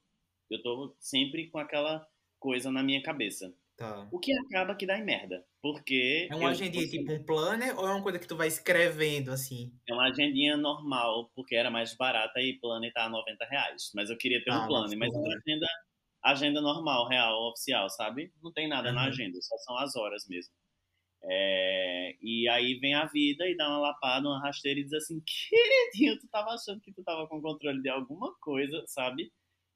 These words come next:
Speaker 1: E isso me deixa frustrado, mas eu não consigo mudar. É... Agora, em relação à tua pergunta, da sensação daquele tempo que passa rápido, que passa lento, total. O que eu entendo desse, dessa mudança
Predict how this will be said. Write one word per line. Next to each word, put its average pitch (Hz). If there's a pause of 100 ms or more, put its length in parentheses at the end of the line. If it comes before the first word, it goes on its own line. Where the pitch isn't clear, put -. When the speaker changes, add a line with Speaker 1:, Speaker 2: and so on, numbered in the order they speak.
(100)
Speaker 1:
E 117
isso 120
me 123
deixa 120
frustrado, 117
mas 117
eu 120
não 113
consigo 117
mudar. 117 (300)
É... 95 (320)
Agora, 143
em 151
relação 156
à 135
tua 135
pergunta, 107
da 120
sensação 127
daquele 113
tempo 104
que -
passa 101 (120)
rápido, 101
que -
passa 98
lento, 120 (380)
total. 110 (340)
O 165
que 160
eu 202
entendo 127
desse, 104 (100)
dessa 104
mudança 117